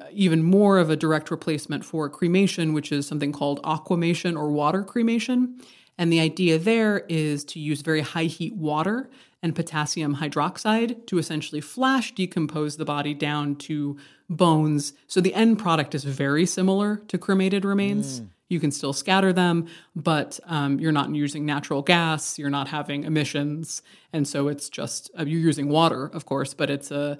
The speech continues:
Speaker 1: overall a better, an environmentally more sound cremation.
Speaker 2: Yeah. So the composting burial is, it's similar to green burial in some way, but it's happening, basically it sounds like when, like, one of my friends has, like, a composter in her backyard that she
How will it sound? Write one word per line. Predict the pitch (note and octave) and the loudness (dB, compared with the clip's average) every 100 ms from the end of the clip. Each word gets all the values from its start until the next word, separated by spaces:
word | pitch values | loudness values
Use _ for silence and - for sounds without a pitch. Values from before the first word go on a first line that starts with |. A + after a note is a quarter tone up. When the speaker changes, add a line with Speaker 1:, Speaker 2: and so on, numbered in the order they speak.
| - _ - | -12 _ 0
Speaker 1:
overall | E3 D3+ C#3+ C#3 C#3 - | 2 4 2 2 0 -4
a | |
better, | C#3+ C#3 C3+ C#3+ C#3+ C#3+ - - | -4 -4 -2 -4 -6 -10 -8 4
an | |
environmentally | A3 G#3 G3 F3+ D#3 C#3+ C#3 C#3+ C#3 C#3 C#3+ C#3 - _ _ _ - | 6 8 8 8 6 4 2 0 0 0 -2 -2 -8 _ _ _ -4
more | D#3 C3+ | -2 -2
sound | - C3 - D3 - | -4 -6 -6 -8 -6
cremation. | D3 - - - - | -6 -6 -10 -16 -16
Speaker 2:
Yeah. | C#3 D3 F3 E3+ A#2+ - _ _ C#3+ | -8 -6 -6 -6 -10 -14 _ _ -4
So | G#3 | 0
the | G#3+ | 0
composting | G#3+ B3 B3 A3 F#3+ F3+ | 0 2 4 4 2 -2
burial | E3+ E3 D3+ D3 | 0 0 0 -2
is, | B2+ - | -4 -4
it's | E3 | -6
similar | - A#3+ B3+ G3+ | 2 2 4 0
to | D#3+ | -2
green | D3 D3 C#3+ | -4 -2 -2
burial | C3 C3 B2+ | -2 -2 -4
in | A#2+ | -4
some | - A#2+ | -6 -4
way, | A#2 A#2 | -4 -4
but | B2 B2 | -6 -4
it's | D3 C3+ - - | -4 -4 -12 -16
happening, | B2+ D#3 E3 E3+ D3+ C3 - _ - | -8 -4 -2 -2 -4 -6 -14 _ -4
basically | D#4 B3+ A3+ | -2 0 -2
it | |
sounds | G#3+ G3 | 0 -2
like | F3 | -2
when, | D#3+ D#3 C#3+ - - | -2 -4 -6 -14 -10
like, | - C3+ | -6 -4
one | E3 | -2
of | F3 | 0
my | D3+ | -2
friends | E3 D#3+ C#3+ | 0 -2 -2
has, | D3 C3+ | -4 -4
like, | A#2+ | -6
a | |
composter | A#2 C3 B2+ B2+ A#2 B2 | -6 -8 -6 -6 -6 -6
in | G#2+ | -6
her | |
backyard | G#2+ A2+ - A2 G#2 G2+ | -6 -8 -6 -6 -6 -6
that | G#2 G2 | -8 -8
she | A#2+ G2+ G2 | -8 -6 -8